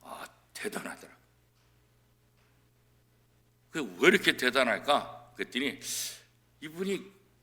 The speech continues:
공부하는데 탁월한 능력이 있는 거죠. 그러니까 무엇을 습득하고 무엇을 배우는 데는 탁월한 것 같아요. 그러니까 지난 십 년치 이상의 우리 총회 그 교단 보고서를 이만큼 두껍거든요. 매년마다.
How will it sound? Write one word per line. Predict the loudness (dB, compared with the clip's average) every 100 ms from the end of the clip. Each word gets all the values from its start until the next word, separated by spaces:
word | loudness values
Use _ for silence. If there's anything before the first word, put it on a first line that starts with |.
| -6
공부하는데 | -4 -4 -4 -2 -2 -2 -6 -6 -6
탁월한 | -8 -6 2 4 6
능력이 | 4 4 4 2
있는 | -8 -12
거죠. | -18 -20 _ _ _ _ _ _ _
그러니까 | -2 -2 0
무엇을 | 4 8 8 8 6
습득하고 | 4 2 0 2 4 4 2
무엇을 | -2 -2 0 0 -2
배우는 | 4 6 6 2
데는 | 2 2 0
탁월한 | -8 -6 -2 0
것 | -2
같아요. | -8 -16 -20 _ _ _ _ _ _ _ _ _ _ -6
그러니까 | -2 2
지난 | 6 8 8
십 | 6 4
년치 | 4 2 4 2 2
이상의 | 6 6 6 4 -2
우리 | -2 0
총회 | 0 -2 2 2 0 -10 -20 _ _ -4
그 | -2
교단 | 4 4 4 0 -2
보고서를 | 0 2 2 2 2 0 -6
이만큼 | 0 2 4 0 -2
두껍거든요. | -4 -4 -4 -8 -8 -8 -8 -16 _
매년마다. | -6 -2 -2 -4 -6 -4 -4